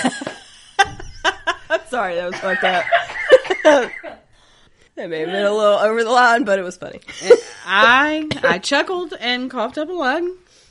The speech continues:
Speaker 1: All right. That's a
Speaker 2: Now I'm
Speaker 1: good
Speaker 2: gonna take my
Speaker 1: reaction.
Speaker 2: medicine.
Speaker 1: Take your medicine. I'm gonna take some more medicine, too. Mm-hmm. I like this prescription.
Speaker 2: Mm-hmm.
Speaker 1: Mm-hmm.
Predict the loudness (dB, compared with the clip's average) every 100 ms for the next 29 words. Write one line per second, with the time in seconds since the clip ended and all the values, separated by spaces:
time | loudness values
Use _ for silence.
0 | _ _ -20 -20 -20 -20 -14 -8 -4 -2
1 | 0 0 0 -2 -2 4 6 8 6 6
2 | 6 6 6 6 4 2 0 -6 -20 2
3 | 6 6 6 0 -2 -6 -6 -6 -10 -12
4 | -10 -8 -8 -8 -10 -14 -16 -16 -18 _
5 | _ _ _ _ _ -20 -16 -16 _ _
6 | _ _ _ _ -20 -20 _ -14 -6 -4
7 | -4 -6 -12 -14 -14 -14 -14 -14 -14 -10
8 | -8 -6 -6 -6 -8 -10 -10